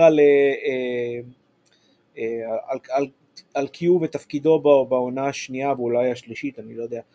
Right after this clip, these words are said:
אה, והוא אומר שזה לא, זה לא יהיה אותו קיו שאנחנו מכירים. זה, אתה יודע, ישר קופץ לי לראש מה שסטיוארט אמר ב-,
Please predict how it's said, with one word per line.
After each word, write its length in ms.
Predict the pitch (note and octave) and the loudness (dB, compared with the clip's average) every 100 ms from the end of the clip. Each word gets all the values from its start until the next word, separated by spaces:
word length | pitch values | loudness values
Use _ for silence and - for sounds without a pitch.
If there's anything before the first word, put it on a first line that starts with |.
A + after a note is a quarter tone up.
| _ _ _ _ | _ _ _ _
אה, 260 | B2 A#2+ A#2 A#2+ | -8 -6 -6 -4
והוא 180 | D3 | -2
אומר 240 | D3+ F3 A#3 | 0 0 -2
שזה 1400 | A3 A#3 G#3 G3+ G3+ G3 G3 G3 F#3+ F#3+ F#3 F#3 F3+ F3+ | 0 2 4 2 0 0 0 0 0 0 0 -2 -2 0
לא, 140 | F#3 F3 | 0 0
זה 160 | F3+ | 0
לא 140 | F#3 G3+ | 2 4
יהיה 120 | G3+ | 2
אותו 220 | F#3+ F#3 | 2 -2
קיו 180 | F3+ F#3 | -2 -6
שאנחנו 320 | E3+ D3 D#3+ | -4 -4 -6
מכירים. 420 | D3 - C3+ B2 A#2+ _ _ _ _ - - | -10 -8 -8 -8 -14 _ _ _ _ -20 -10
זה, 340 | F#3+ A#3+ A#3 | -2 0 2
אתה 120 | A3+ | 4
יודע, 160 | G#3+ A3 D#3+ | 6 6 4
ישר 260 | D#3+ F3+ | 2 0
קופץ 360 | E3+ F3+ F3 F3 | -2 -2 -4 0
לי 60 | |
לראש 360 | E3+ D#3 D#3+ D#3+ | 2 2 2 -2
מה 120 | D#3 | -10
שסטיוארט 560 | D#3 D3+ - D#3 C3 - | -10 -12 -2 0 0 -2
אמר 280 | B2+ A#2+ A#2+ | -6 -8 -6
ב-, 840 | B2 A#2+ A#2+ A#2+ A#2+ A#2 A#2+ A#2+ | -2 -2 -2 -4 -4 -4 -6 -8